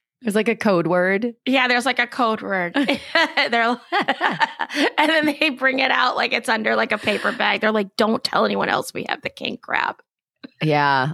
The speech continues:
Speaker 1: Listen, but this is also what we talk about is climate change. Like, they say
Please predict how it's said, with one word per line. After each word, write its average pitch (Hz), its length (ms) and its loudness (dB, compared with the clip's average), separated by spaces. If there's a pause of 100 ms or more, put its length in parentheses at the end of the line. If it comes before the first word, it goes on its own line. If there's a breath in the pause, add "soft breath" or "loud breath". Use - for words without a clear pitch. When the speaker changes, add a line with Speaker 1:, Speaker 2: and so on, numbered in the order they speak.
Speaker 1:
Listen, 220 840 0
but 202 120 0
this 285 180 0
is 285 100 -4
also 294 260 0
what 262 60 2
we 233 100 2
talk 214 200 0
about 202 200 2
is 185 120 -2
climate 208 420 0
change. 165 340 -2
Like, 170 220 0
they 175 160 2
say 170 680 2